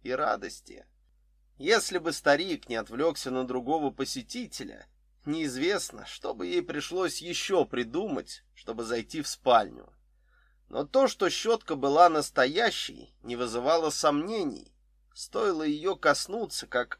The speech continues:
Анну посетило знакомое ощущение провала во времени и жаркой пульсации во всем теле.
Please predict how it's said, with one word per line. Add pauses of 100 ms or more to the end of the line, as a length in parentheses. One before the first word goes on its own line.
Анну
посетило
знакомое
ощущение (160)
провала
во
времени (400)
и
жаркой
пульсации
во
всем
теле.